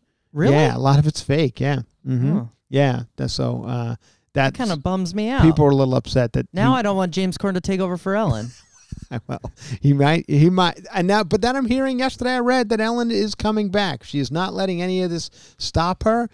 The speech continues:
Speaker 2: She's going to come back, like, uh, and, and she'll probably come back, and, you know, she's gonna be a whole new Ellen. Sorry,
Speaker 1: Mm.
Speaker 2: everyone, but she does at the end of every show. She still, she says, you know, "Be good to each other." <laughs>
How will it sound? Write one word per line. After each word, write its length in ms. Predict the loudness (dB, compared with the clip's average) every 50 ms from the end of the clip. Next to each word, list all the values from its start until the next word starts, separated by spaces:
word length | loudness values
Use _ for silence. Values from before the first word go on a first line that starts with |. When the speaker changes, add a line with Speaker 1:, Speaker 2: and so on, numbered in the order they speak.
| _ _ _
Speaker 2:
She's 180 | -6 -6 -6 -4
going 260 | -4 -4 -2 -2 -4
to 80 | -6 -8
come 280 | -8 -6 -6 -4 -2
back, 380 | -2 -2 -2 -2 -4 -6 -6 -6
like, 240 | -4 -4 -4 -6 -8
uh, 40 | -8
and, 260 | -8 -8 -6 -6 -6
and 260 | -6 -6 -4 -6 -4 -4
she'll 140 | -6 -6
probably 800 | -6 -4 -4 -4 -2 -2 -2 -2 -2 0 2 2 4 4 2 0 -2 _ _ _ _ _ _
come 260 | -6 -4 -2 -2 0
back, 480 | 0 2 2 0 0 -2 -6 -8 -10 -12 -10
and, 400 | -8 -6 -6 -6 -6 -6 -6 -4
you 80 | -4
know, 160 | -2 -2 -4 -4
she's 120 | -6 -6
gonna 160 | -6 -4 -4
be 200 | -2 -2 -2 -2
a 100 | -2 -2
whole 280 | -4 -4 -4 -2 0 2
new 240 | 4 6 6 6 4
Ellen. 380 | 2 0 -2 -4 -6 -8 -8 -8
Sorry, 440 | -6 -4 -4 -4 -4 -4 -6 -6
Speaker 1:
Mm. 80 | -6 -8
Speaker 2:
everyone, 560 | -6 -4 -4 -4 -2 -2 -4 -4 -4 -6 -8 -10 -16 -20 -20 -20 _ _
but 160 | 0 0 0 0
she 120 | -2 -2
does 320 | 0 2 2 2 2 2
at 100 | 0 0
the 120 | 0 0 0
end 140 | 0 0 0
of 100 | 0 0
every 220 | 0 0 -2 -4
show. 260 | -2 -2 0 0 0
She 180 | -2 -2 -4 -6
still, 400 | -6 -4 -2 -2 0 0 -2 -6
she 220 | -6 -6 -4 -4
says, 680 | -4 -2 0 0 2 2 2 2 0 0 -2 -6 -8 -10 -12 _ _ _ _
you 200 | -4 -2 -2 0
know, 240 | 0 0 -2 -2 -4 -6 -10 _
"Be 320 | -2 -2 0 -2 -2 -6 -4
good 260 | 0 0 0 2 2 4
to 140 | 4 4 4
each 200 | 2 0 0 0
other." 340 | 0 0 -2 -6 -10 -12 -14
<laughs> 60 | -18